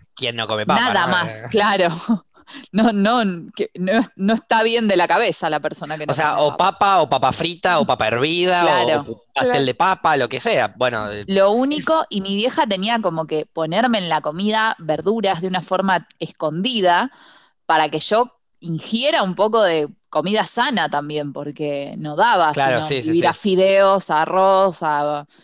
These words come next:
Speaker 2: y, y bueno, fue así, fue también quizás paulatino desde la mente de pensarlo, y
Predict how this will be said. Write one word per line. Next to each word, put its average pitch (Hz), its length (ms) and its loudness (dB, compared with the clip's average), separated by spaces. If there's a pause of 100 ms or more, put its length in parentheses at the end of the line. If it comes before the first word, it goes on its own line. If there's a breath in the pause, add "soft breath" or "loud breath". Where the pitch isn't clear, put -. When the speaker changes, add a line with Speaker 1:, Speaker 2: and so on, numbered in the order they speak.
(360 soft breath)
Speaker 2:
y, 160 580 -6
y 185 140 -6
bueno, 247 300 0
fue 269 180 -2
así, 262 320 -2
fue 190 560 -2 (360)
también 170 500 -2
quizás 180 340 -2
paulatino 180 560 0
desde 160 260 0
la 147 140 0
mente 180 340 -2
de 160 180 2
pensarlo, 196 880 0 (540 soft breath)
y 147 400 -4